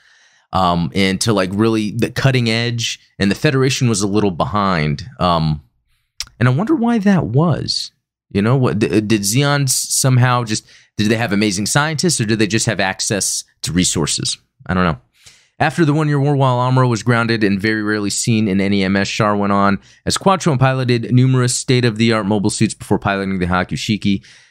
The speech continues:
After retiring the Hayakushiki, Char would then go on to have Neo Zeon develop numerous new mobile suits based around the Saikamu system, something his,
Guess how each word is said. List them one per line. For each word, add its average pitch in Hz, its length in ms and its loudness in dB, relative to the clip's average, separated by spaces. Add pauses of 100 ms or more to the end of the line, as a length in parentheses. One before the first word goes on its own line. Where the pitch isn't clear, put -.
(140)
After 110 220 0
retiring 117 320 0
the 104 80 0
Hayakushiki, 107 840 -2
Char 107 320 0
would 95 220 -2
then 98 280 0
go 98 300 0
on 95 280 2
to 92 100 0
have 95 360 0 (100)
Neo 101 260 2
Zeon 95 340 0
develop 92 520 0
numerous 127 640 2
new 104 100 2
mobile 95 220 -2
suits 87 200 -4
based 85 200 0
around 87 140 0
the 85 60 0
Saikamu 101 480 -2
system, 82 400 -6 (220)
something 117 380 0
his, 101 240 -2